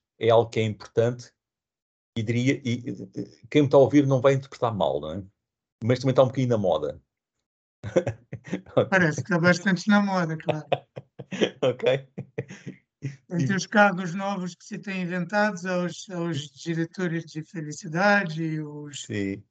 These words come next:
Speaker 2: eh, já está no C-level a felicidade, né?
Speaker 1: Sim, e, e,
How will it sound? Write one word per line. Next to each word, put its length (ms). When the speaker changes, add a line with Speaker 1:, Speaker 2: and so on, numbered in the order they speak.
Speaker 2:
eh, 760
já 140
está 240
no 100
C-level 800
a 80
felicidade, 800
né? 140
Speaker 1:
Sim, 200
e, 460
e, 400